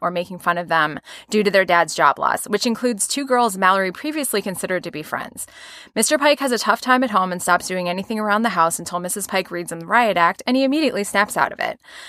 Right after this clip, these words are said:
Mallory takes on as many babysitting jobs as she can at the insistence of the rest of the Babysitters Club, including a month-long, three days a week job for the Delaneys.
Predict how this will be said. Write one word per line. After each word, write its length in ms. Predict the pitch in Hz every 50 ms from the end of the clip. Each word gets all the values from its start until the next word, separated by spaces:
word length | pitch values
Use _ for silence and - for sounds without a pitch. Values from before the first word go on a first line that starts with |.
| - - - -
Mallory 300 | 214 214 233 254 262 269
takes 260 | 247 254 247 240 -
on 100 | 240 226
as 140 | 208 196 196
many 220 | 190 180 214 247
babysitting 480 | 214 202 190 190 220 220 - 220 226 240
jobs 260 | 208 208 190 190 185 196
as 100 | 208 202
she 120 | - 254
can 360 | 240 226 165 156 156 175 180 -
at 140 | - 180 180
the 80 | - 190
insistence 480 | 185 180 - - 196 - - 190 175
of 100 | - 170
the 60 | 165 165
rest 220 | 170 160 - -
of 60 | 170
the 60 | 170
Babysitters 520 | 165 170 151 147 147 - - - - - -
Club, 260 | - - 139 151 - _ - - - - -
including 340 | 208 185 202 233 233 254
a 40 | 247 220
month-long, 540 | 185 196 247 262 - 214 214 196 185 190
three 220 | 185 - 196 190 185
days 180 | 202 208 208
a 60 | 220 208
week 220 | 180 180 180 190
job 240 | - 180 170 175 -
for 100 | - 180
the 120 | 165 180
Delaneys. 580 | 175 165 143 147 160 - - - - - -